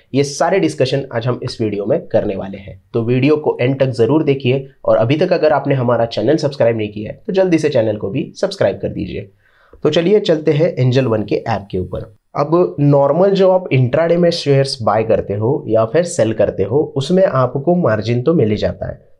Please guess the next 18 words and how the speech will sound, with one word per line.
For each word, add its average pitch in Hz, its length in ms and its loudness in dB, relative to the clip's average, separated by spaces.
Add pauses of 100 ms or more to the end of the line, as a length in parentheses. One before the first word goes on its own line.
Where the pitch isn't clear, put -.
(100)
मतलब 139 440 2
अगर 131 260 4
इंट्राडे 143 520 2
में 185 160 2
कोई 175 140 2
पोजीशन 147 480 0
आप 151 140 -2
लेना 107 320 0
चाहते 98 280 -2
हो 123 160 2
और 151 140 -2
आपके 123 320 -2
पास 170 280 0
दस 143 260 0
हज़ार 175 220 2
रुपये 165 220 2
कैश 110 380 0
है 90 220 -10